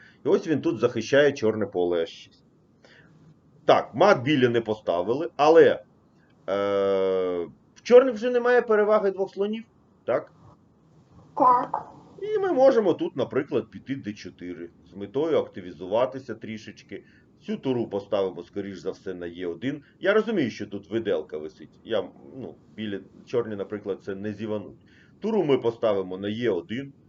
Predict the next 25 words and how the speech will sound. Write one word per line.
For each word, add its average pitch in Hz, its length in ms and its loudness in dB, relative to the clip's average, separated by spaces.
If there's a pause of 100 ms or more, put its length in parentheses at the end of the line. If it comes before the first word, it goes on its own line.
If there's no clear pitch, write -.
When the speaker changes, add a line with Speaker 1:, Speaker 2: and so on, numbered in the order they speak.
(160)
Speaker 1:
пішака 175 480 2
на 123 120 0
Ф 110 140 -2
чотири 139 600 -4
і 196 80 -8
будемо 233 340 -4
все 233 180 -10
рівно 247 280 -2
спробувати 143 560 2
атакувати 127 600 0
або 107 240 2
ходом 107 440 -2
Ф 196 180 2
п'ять, 170 260 -4
або 117 220 -2
ходом 113 280 -4
Е 110 40 -10
п'ять. - 440 -12 (360)
Тобто 147 460 4 (220)
ти 196 120 2
могла 170 320 8
навіть 151 340 2
у 135 40 -12
цій 151 220 -8
позиції 135 760 -4